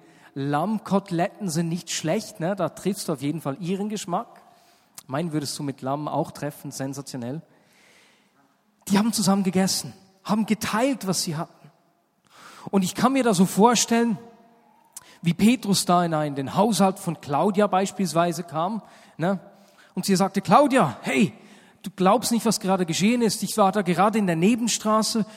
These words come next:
bei Sarah und, und da ist gerade wieder eine junge Familie zum Glauben dazugekommen." Und weißt du, was ihnen geschehen ist? Die Familie hat sie verstoßen.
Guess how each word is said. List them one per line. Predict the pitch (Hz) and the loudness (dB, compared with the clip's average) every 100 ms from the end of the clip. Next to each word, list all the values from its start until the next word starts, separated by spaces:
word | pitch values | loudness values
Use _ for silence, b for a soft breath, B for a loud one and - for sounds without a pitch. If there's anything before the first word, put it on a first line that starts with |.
| B - | B 4
bei | 180 | 6
Sarah | 180 180 208 220 233 - B B B B | 8 6 6 6 4 2 B B B B
und, | 226 277 277 | 2 2 0
und | 202 226 | 0 2
da | |
ist | 214 - | 2 2
gerade | 208 226 214 | 0 4 4
wieder | 226 320 269 | 4 2 4
eine | 220 | 6
junge | 196 240 247 - | 6 4 4 4
Familie | 214 202 226 214 | 4 4 4 2
zum | 208 190 | 0 -2
Glauben | 160 165 185 190 | 2 2 2 -2
dazugekommen." | 175 - 160 151 151 143 110 _ _ B B B B | -4 -4 -6 -6 -8 -10 -12 _ _ B B B B
Und | 185 | 4
weißt | 233 - | 4 4
du, | |
was | 247 247 | 0 0
ihnen | 240 | 0
geschehen | 196 190 254 247 | 2 2 2 2
ist? | - 202 | -2 -4
Die | |
Familie | 185 180 220 226 190 | -2 2 2 2 0
hat | 202 | -2
sie | 202 | -6
verstoßen. | 165 - 196 233 - 185 | -6 -4 -2 -2 -2 -6